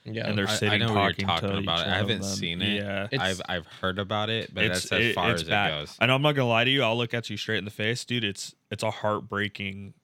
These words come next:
Speaker 2: episode of
Speaker 1: Yeah,
Speaker 2: what
Speaker 1: 'cause
Speaker 2: he put her, or she put him through right then and there.
Speaker 1: She's
Speaker 2: Like,
Speaker 1: just, like, emotionless about it and expects him to be like, "Okay, I still love you."
Speaker 2: y-, yeah.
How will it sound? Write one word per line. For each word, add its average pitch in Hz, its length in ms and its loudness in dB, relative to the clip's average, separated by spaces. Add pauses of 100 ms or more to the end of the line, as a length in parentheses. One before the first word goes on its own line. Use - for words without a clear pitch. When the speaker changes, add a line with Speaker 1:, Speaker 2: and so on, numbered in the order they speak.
(200)
Speaker 2:
episode 101 600 -4
of 98 60 -2
Speaker 1:
Yeah, 110 180 2
Speaker 2:
what 101 140 -4
Speaker 1:
'cause 110 140 -4
Speaker 2:
he 107 160 0
put - 380 -8
her, 104 360 -10
or 110 140 -2
she 117 260 -2
put - 320 -4
him 104 340 -6
through 101 280 -6
right 95 260 -6
then 95 140 -10
and 95 120 -10
there. 92 140 -2
Speaker 1:
She's 98 80 -2
Speaker 2:
Like, 120 380 -4
Speaker 1:
just, 120 240 -4
like, 113 320 -4
emotionless 107 680 -4
about 104 240 -2
it 101 100 -6
and 107 100 -6
expects - 500 -6
him 107 100 -8
to 107 60 -8
be 107 100 -4
like, 110 200 -6 (100)
"Okay, 127 240 -6
I 117 40 -6
still 127 240 -10
love 113 140 -6
you." 113 120 -8
Speaker 2:
y-, - 80 -20 (100)
yeah. 107 720 0